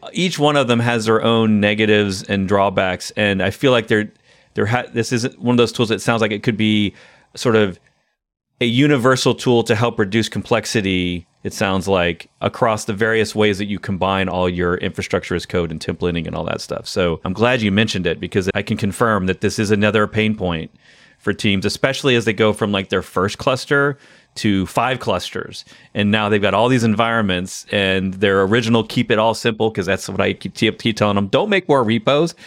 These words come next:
just keep it simple." And then eventually that approach will not be as good as they need it to be. It won't be as flexible, and they need to spread things out. And then I have a new hole in the problem that they're, you know, and I'm glad you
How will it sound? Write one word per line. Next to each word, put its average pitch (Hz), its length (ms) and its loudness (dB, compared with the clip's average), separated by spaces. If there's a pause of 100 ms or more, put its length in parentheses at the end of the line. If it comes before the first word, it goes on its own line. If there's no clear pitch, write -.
just - 160 -8
keep 190 160 -4
it 180 120 0
simple." 190 420 2 (400)
And 110 160 2
then 123 140 4
eventually 117 340 2
that 104 160 4
approach 90 380 0
will 85 100 -4
not 80 180 -4
be 90 100 -6
as 87 100 -8
good - 160 -6
as 92 100 -10
they 87 140 -10
need 87 160 -8
it 90 80 -10
to - 80 -20
be. - 100 -8
It 98 140 -4
won't 95 160 0
be 95 60 4
as 82 100 -2
flexible, 85 480 -4
and - 120 -8
they 87 80 -6
need 85 200 -6
to - 160 -6 (160)
spread 85 340 -8
things 82 240 -8
out. 85 160 -2
And 113 100 0
then 131 140 4
I 135 120 2
have 139 120 4
a 139 60 2
new 147 160 4
hole 120 140 4
in 101 40 -4
the 98 80 0
problem 90 400 -2
that - 20 -14
they're, 92 200 0 (340)
you - 80 -4
know, 95 140 2
and 98 160 0
I'm 117 480 0
glad 127 320 2
you 127 200 0